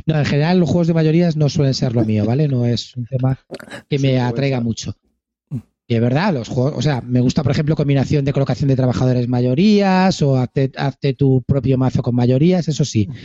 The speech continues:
Speaker 1: combinaciones de ese tipo, pero en general la, las mayorías puras y duras, como es este juego, pues no me gustan mucho. Entonces, partiendo de esa base, y, mm, cuando lo compré,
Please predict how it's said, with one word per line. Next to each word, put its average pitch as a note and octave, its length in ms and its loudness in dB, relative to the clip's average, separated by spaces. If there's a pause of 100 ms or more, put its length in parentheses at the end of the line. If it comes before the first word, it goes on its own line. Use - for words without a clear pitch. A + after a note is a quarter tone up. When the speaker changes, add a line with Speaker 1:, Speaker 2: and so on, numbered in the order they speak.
(100)
Speaker 1:
combinaciones B2+ 540 2
de C#3+ 80 0
ese C3+ 160 -2
tipo, A2+ 280 -4
pero A2+ 160 0
en G2 60 -4
general B2 300 0
la, D3+ 180 -2 (320)
las C#3 160 2
mayorías C#3 520 2
puras E3 340 0
y - 20 4
duras, E3+ 240 2
como A#2+ 240 0
es C3 80 -2
este - 200 -2
juego, F#3 440 0 (360)
pues C#3 200 0
no C3 140 2
me B2+ 180 2
gustan C3+ 320 0
mucho. D#3+ 400 0 (160)
Entonces, C3+ 600 -2 (280)
partiendo F#3 380 0
de A3+ 80 2
esa G#3+ 180 0
base, A3 440 0
y, E3+ 320 0
mm, D3 240 2
cuando C3 640 0
lo C3+ 120 0
compré, E3+ 500 -2